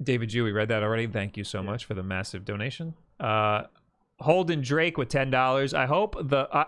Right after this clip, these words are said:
Speaker 1: I love the content and the awesome times. Some of my favorite vids are both of you chatting about tough topics in games and comics. Appreciate you both. Wish you best of luck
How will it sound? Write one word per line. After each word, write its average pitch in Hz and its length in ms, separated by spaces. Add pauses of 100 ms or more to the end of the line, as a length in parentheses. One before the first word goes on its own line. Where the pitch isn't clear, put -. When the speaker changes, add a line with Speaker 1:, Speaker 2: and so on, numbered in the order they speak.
Speaker 1:
I 165 120
love 208 300
the 196 100
content 139 640
and 127 200
the 120 100
awesome 123 360
times. 123 460
Some 147 220
of 156 80
my 113 140
favorite 123 380
vids 123 320
are 117 180
both 143 300
of 160 120
you 147 180
chatting 175 420
about 175 400
tough 196 280
topics 139 460
in 117 200
games 117 400
and 110 180
comics. 131 400
Appreciate 175 500
you 143 140
both. 120 400
Wish 151 340
you 139 200
best 120 400
of 120 300
luck 113 400